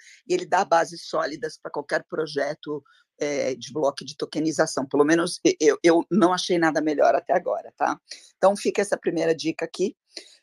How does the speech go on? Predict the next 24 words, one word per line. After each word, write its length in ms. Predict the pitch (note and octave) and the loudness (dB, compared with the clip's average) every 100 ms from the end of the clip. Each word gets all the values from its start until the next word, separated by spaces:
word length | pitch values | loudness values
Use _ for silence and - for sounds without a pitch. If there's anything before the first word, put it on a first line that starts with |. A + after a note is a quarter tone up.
| _ - | _ 2
É, 480 | D3+ D3 C3+ C#3 - | 4 4 4 2 -2
meu 100 | F3+ | -6
segundo 480 | G3+ G3+ G#3 A3+ G#3 | -4 -4 -2 -2 -2
ponto, 520 | - D#3 A2+ - - _ _ - | 0 0 0 -8 -20 _ _ -6
Renato 440 | F#3 F3 F3 - | -2 2 2 0
falando 280 | G3 F3 E3+ | -2 0 -2
sobre 280 | - E3 E3+ | -6 -6 -6
educação. 600 | D#3 - E3 - B2+ A#2+ - _ _ _ | -6 -2 -2 -2 -8 -8 -16 _ _ _
Bom, 200 | F3+ E3 C#3 - | 4 4 4 4
eu 160 | G#3+ | 4
sou 220 | A#3+ G#3+ | 4 -2
o 40 | G3 | -2
exemplo, 580 | E3+ E3 E3+ F#3 G3 A#3+ - | -2 -6 -6 -10 -16 -14 -4
é, 220 | C#3+ A#2+ | -2 -2
e 100 | - | -4
eu 140 | D#3+ E3 | -6 -4
dei 180 | F3 | -4
sorte 480 | F#3+ - D3+ D3+ - | -4 -4 -4 -4 -6
na 140 | D3+ C3+ | -10 -10
vida, 360 | C3+ C#3+ D#3+ - _ _ - | -10 -8 -8 -10 _ _ -2
ou, 240 | D#3+ D#3+ - | 0 0 0
ou 180 | D3+ F#3+ | -2 -2
tive 280 | - F3 | -8 -2
bastante 520 | D#3 C3+ - E3+ - | 0 0 0 -2 -4